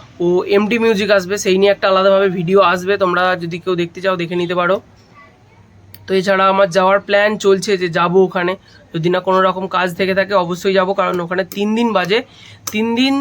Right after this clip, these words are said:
কম্পিটিশন হয়, সেই লেভেলের কম্পিটিশন। পূর্ব মেদিনীপুর থেকে বহু ইউটিউবার আসে এই পশ্চিম মেদিনীপুরে, আগের বছরে দেখেছিলাম। তো চলো আজকের মতো বাই। যদি কেউ,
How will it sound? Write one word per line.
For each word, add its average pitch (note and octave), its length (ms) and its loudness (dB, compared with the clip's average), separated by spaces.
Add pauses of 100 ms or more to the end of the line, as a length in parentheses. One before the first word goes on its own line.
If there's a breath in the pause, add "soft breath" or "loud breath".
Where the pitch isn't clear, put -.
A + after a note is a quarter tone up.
(380)
কম্পিটিশন G3 500 0
হয়, D3+ 120 0
সেই G3 240 0
লেভেলের G#3+ 360 0
কম্পিটিশন। G3+ 600 -2 (680 loud breath)
পূর্ব G#3 220 -2
মেদিনীপুর A3 500 -2
থেকে A3 220 -2
বহু F#3+ 220 0
ইউটিউবার G3+ 420 0
আসে G3+ 220 -2
এই G3+ 160 -6
পশ্চিম F#3 260 -6
মেদিনীপুরে, F#3+ 480 -2 (720 loud breath)
আগের F3 140 -6
বছরে F3+ 300 -4
দেখেছিলাম। F3+ 480 -4 (1080 loud breath)
তো F#3+ 80 -10
চলো G3 300 0 (100)
আজকের F#3 220 -2
মতো F#3+ 220 -2
বাই। F#3+ 340 0
যদি F3+ 260 -4
কেউ, F#3+ 400 -2